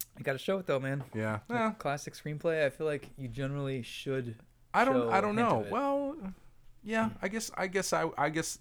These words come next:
Speaker 2: I would say that's a case-by-case basis for me. 'Cause, uh,
Speaker 1: Well, even if the cops show up at the very fight, the last fight scene, the cops show up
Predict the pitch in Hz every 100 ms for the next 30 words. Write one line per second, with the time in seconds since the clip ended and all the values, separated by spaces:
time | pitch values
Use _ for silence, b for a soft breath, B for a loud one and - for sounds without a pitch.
0 | - 135 165 156 - 139 120 113 - 107
1 | 95 - 87 90 - 80 76 76 - 73
2 | 64 62 - b b b b b - -
3 | 104 98 104 98 98 95 95 95 92 92
4 | - - B B 190 196 254 254 202 190
5 | 185 - - 143 123 113 - 110 110 113
6 | 113 113 - 110 - - 127 131 - 104
7 | - 82 - b b - 156 156 - -
8 | 139 120 110 -